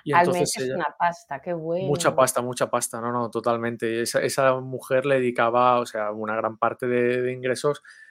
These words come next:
Speaker 1: totalmente de forma desinteresada. Incluso esta mujer nos acogió en su casa cuando fuimos a buscar a las perras y era una casa increíble, como con piscina, nos dejó quedarnos a dormir allí. O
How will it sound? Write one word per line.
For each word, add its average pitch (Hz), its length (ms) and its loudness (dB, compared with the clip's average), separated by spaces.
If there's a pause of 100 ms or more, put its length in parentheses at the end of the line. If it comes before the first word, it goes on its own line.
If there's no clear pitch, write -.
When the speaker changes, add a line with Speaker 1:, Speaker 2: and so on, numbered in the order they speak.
(160)
Speaker 1:
totalmente 127 600 2
de 139 300 4
forma 127 340 0
desinteresada. 131 1040 4
Incluso 127 400 -4
esta 127 140 -6
mujer 127 240 -2
nos 135 240 -4
acogió 123 500 -2
en 123 80 -2
su 120 140 -6
casa 131 360 2
cuando 123 260 0
fuimos 127 300 -8
a 127 40 2
buscar 123 240 0
a - 20 4
las 120 140 0
perras 131 260 4
y 120 60 4
era 120 80 4
una 123 140 0
casa 123 260 0
increíble, 123 560 2 (240)
como 135 200 0
con 139 160 2
piscina, 147 460 4
nos 135 140 2
dejó 127 220 -2
quedarnos 131 420 4
a 135 60 4
dormir 127 400 4
allí. 135 340 4
O - 20 -8